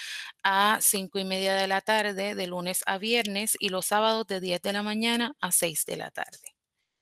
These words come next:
Y por acá tenemos la solicitud de préstamos interbibliotecarios y las solicitudes de citas.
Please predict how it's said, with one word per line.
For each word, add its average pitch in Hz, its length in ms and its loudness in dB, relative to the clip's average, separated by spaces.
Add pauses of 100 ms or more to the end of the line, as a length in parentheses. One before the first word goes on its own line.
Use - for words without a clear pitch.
(1500)
Y 208 100 -2
por 202 180 4
acá 202 240 4
tenemos 196 320 0
la 190 80 4
solicitud 208 840 -2
de 202 320 0
préstamos 180 460 -4
interbibliotecarios 208 1400 0
y 202 460 0
las 190 200 0
solicitudes 185 680 0
de 180 160 -4
citas. - 640 0